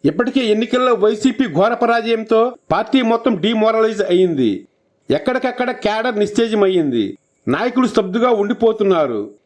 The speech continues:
కొందరైతే పార్టీ మారుతున్నారు. మరికొందరు ఎందుకొచ్చిన రాజకీయం అనుకుంటున్నారు.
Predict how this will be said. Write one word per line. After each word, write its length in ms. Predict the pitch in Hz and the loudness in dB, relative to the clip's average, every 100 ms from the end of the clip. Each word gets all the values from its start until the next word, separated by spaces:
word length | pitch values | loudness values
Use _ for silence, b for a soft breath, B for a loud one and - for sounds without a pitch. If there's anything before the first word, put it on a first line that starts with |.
| _ _ - | _ _ -6
కొందరైతే 480 | 151 196 214 214 269 | -2 0 -2 -2 -4
పార్టీ 400 | - 208 220 240 | -2 -2 0 0
మారుతున్నారు. 840 | 202 208 208 196 165 135 101 92 _ _ _ 113 | 2 0 2 2 2 0 -2 -8 _ _ _ 0
మరికొందరు 440 | 180 220 240 233 | 0 0 0 0
ఎందుకొచ్చిన 560 | 202 202 247 254 269 247 | 2 2 2 -2 0 2
రాజకీయం 580 | 220 214 220 226 233 | 2 0 -2 -2 0
అనుకుంటున్నారు. 800 | 196 202 220 202 190 147 107 98 | 0 0 -2 2 2 2 -2 -6